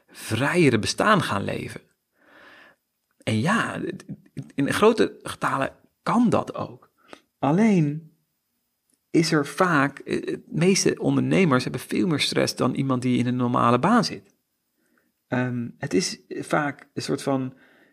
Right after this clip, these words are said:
plus één, min twee, plus één, min twee. Je komt niet echt verder. Het is een soort van ronddobberen.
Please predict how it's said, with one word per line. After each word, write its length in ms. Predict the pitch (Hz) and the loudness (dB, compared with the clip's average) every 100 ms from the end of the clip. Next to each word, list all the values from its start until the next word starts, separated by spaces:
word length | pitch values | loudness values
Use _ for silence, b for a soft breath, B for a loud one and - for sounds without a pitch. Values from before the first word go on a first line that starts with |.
| b | b
plus 240 | - 151 143 | 2 2 4
één, 500 | 139 139 139 131 127 | 4 4 4 0 -8
min 280 | - 139 151 | 0 2 2
twee, 420 | 143 135 127 123 | 4 4 6 6
plus 300 | 123 147 147 | 4 0 0
één, 420 | - 135 135 135 131 | 0 2 2 2 2
min 200 | 156 151 | 2 4
twee. 460 | 135 123 120 120 B B B | 6 6 4 0 B B B
Je 180 | 131 139 | -2 0
komt 280 | 208 196 170 | 2 4 6
niet 260 | 175 175 _ | 4 0 _
echt 360 | - 190 185 - | -2 0 0 -4
verder. 340 | - 202 123 | 0 4 4
Het 120 | 127 | 2
is 140 | 160 160 | -2 -4
een 80 | 160 | -4
soort 240 | 143 131 | -4 -4
van 160 | 143 147 | -4 0
ronddobberen. 640 | 254 214 113 101 107 | 2 4 2 2 -4